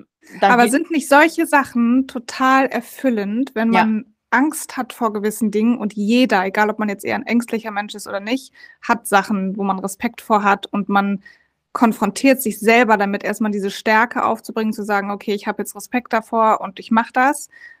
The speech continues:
Speaker 1: Ja.
Speaker 2: ähm, und es dann geschafft zu haben, allein der Flug, ne? Du bist dann da ausgesta-, ausgestiegen, du wusstest vorher, dass du Flugangst hast, das ist ein sehr, sehr langer Flug, du warst ganz alleine, hattest niemanden dabei und das dann einfach geschafft zu haben, das sind ja so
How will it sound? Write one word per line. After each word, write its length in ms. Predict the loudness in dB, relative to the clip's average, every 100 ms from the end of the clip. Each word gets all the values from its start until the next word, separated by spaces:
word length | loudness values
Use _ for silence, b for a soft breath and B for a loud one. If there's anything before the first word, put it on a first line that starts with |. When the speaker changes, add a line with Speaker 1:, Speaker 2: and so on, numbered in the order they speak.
| B
Speaker 1:
Ja. 140 | 0 0
Speaker 2:
ähm, 80 | 0
und 120 | -4
es 120 | 2
dann 180 | 4 4
geschafft 440 | 2 -4 -4 -4 -8
zu 160 | -4
haben, 280 | 0 0 0
allein 220 | 0 0
der 100 | -2
Flug, 360 | -2 0 0 0
ne? 180 | -2 0
Du 100 | -2
bist 140 | -6
dann 100 | -4
da 80 | -2
ausgesta-, 580 | -2 -4 -6 -6 -4 -4
ausgestiegen, 760 | -6 -6 -10 -4 0 2 0 B B -6
du 180 | -6 0
wusstest 340 | 0 0 -6
vorher, 360 | 2 6 6 4
dass 180 | -2
du 140 | -4 -6
Flugangst 600 | -2 -2 0 -2 -4 -2
hast, 220 | -2 -2
das 100 | -6
ist 140 | -8 -6
ein 80 |
sehr, 140 | -4 -2
sehr 80 | 0
langer 320 | 0 2 0
Flug, 360 | -2 -2 0 -2
du 80 | -6
warst 180 | -6
ganz 220 | -4 -4 0
alleine, 360 | 2 2 2
hattest 220 | -4 -6
niemanden 260 | -4 -2 -2
dabei 480 | -2 0 2 2 -2 B B -8
und 120 | -4
das 120 | -4
dann 80 | -4
einfach 240 | -6 -6 -12
geschafft 400 | -6 -2 -2 -4
zu 160 | -4
haben, 340 | 0 0 0 -2
das 120 | -4
sind 140 | -4 -2
ja 80 |
so 400 | -2 0 0 -2